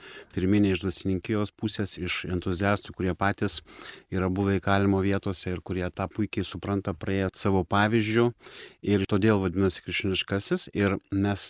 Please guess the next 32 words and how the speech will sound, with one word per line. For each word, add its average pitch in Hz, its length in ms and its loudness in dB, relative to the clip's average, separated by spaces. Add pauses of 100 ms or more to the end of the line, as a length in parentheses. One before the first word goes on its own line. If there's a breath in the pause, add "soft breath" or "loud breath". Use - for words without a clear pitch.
fiziškai 101 560 -2
esame 92 460 0 (180)
Kaune, 101 480 2
Šančiuose, 107 560 -2
Drobės 95 320 -2
gatvėje, 104 460 -2 (340 loud breath)
tačiau 107 320 0
dirbame 92 640 2 (160)
tiek 92 160 -6
metų 98 560 -2
su 92 480 -4
visos 98 320 -2
Lietuvos 107 400 0
gyventojais. 87 560 -2
Mes 90 240 -2
neskirstome, 90 720 -2 (400 loud breath)
ar 85 160 -10
tu 92 80 -8
Kauno 110 320 2
pilietis, 110 560 -4
ar 95 160 0
ne. 101 160 2
Mes 87 240 0
tikrai 95 400 0
žiūrim 113 320 4
į 87 80 -4
pasą, 92 400 -2
aišku, 98 240 -4
privalom 98 480 2 (400 loud breath)
pagal 92 320 2
tą 101 80 2
eilutę 95 380 2